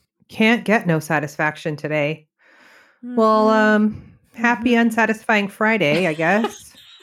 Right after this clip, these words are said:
Speaker 1: Oh, hey, we have a new Chaos Kid Club
Speaker 2: Oh
Speaker 1: member.
Speaker 2: my God, we do.
Speaker 1: We do.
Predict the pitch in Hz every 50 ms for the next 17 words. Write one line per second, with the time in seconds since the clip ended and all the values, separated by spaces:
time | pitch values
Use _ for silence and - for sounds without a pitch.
0 | - - - - - - _ - - _ _ _ _ _ _ _ _ _ _ _
1 | _ _ _ _ _ _ _ _ _ _ _ _ _ _ _ - - - - -
2 | - - 339 480 539 466 254 185 170 - - - - _ - 330 403 415 370 370
3 | 370 349 392 403 403 370 359 339 330 - 277 320 311 302 302 302 - - 311 -
4 | - - 294 311 392 381 - - 415 - - 427 427 427 427 440 381 415 427 403
5 | 415 - - 415 427 440 440 453 466 453 440 415 381 339 311 285 247 220 196 185
6 | 185 196 370 392 403 403 - - - - _ _ - 539 466 392 320 254 220 196
7 | 175 156